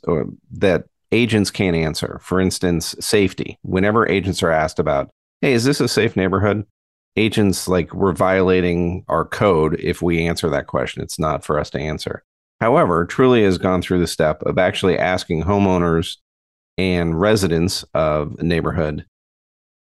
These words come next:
if they feel safe, right? They're just asking individuals, and then they post that information sometimes on their sites. And that's just, you're getting the real skinny from people who live in that neighborhood. So I think that that's kind of a,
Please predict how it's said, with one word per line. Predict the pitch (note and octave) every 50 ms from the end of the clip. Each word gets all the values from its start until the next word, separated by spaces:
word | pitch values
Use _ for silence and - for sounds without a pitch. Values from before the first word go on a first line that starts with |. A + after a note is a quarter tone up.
| _ _ _ -
if | G2+ G2 F#2 - -
they | F2+ F2+ G#2+ G#2+ G#2
feel | G2 - - F#2+ E2+ D2+
safe, | - - - - - - - - - - - _ _ -
right? | - E2+ E2+ E2 E2 E2 E2+
They're | F2 F2
just | D#2 F2 F2 - F2+
asking | F2 F2 F2+ - F2 E2+
individuals, | F2 E2+ E2+ E2 F#2 F#2+ F2 F2 D#2+ D#2 D2+ D#2+ E2 - - - _ _ _ _ -
and | - G#2+ A2+
then | A2+ A2
they | G#2 F#2+
post | - - A2 G#2 - -
that | G2+ F#2
information | F#2 F2+ - F2+ E2+ E2+ E2+ E2 - - E2 D#2+
sometimes | - - F#2+ F#2+ F2 F#2 F2 E2 D#2+ D#2+ E2+ - - _ _ _ _ _ _ -
on | - - E2+ F2 E2
their | D#2 D2+ -
sites. | - - F2+ F2 D2+ G#1+ - - - - -
And | - - A2 A2+
that's | A2+ A#2 A#2 - -
just, | - A#2 G2+ - - - - - D2+ -
you're | - - - - F#2+ G2 F#2+
getting | E2+ G2 G#2+ G#2 G#2 G2+ G2 G2 G2 F#2+ - _ _ _ _ _ -
the | - F#2+
real | G2 G#2 G2+ F#2+
skinny | - - G#2+ F#2+ F#2 F#2+ F#2
from | - - G2 F2+ F2+ E2+ E2+ E2+ D#2+ D#2+ E2 F2 - _ _ _
people | - G#2+ F#2 G#2+ G2
who | F2+ E2+
live | F#2 F#2+ E2
in | F2+ F2+
that | F2 F2 C2+
neighborhood. | A#1+ D2+ D#2 C#2+ - F#2+ F2+ E2+ -
So | - G2+ F2+
I | F#2+
think | - G2 F#2 -
that | F2+ E2
that's | - E2+ D#2+ - -
kind | - - F2+ E2
of | D#2+ D2
a, | D2+ D2 D2 D2 C#2 -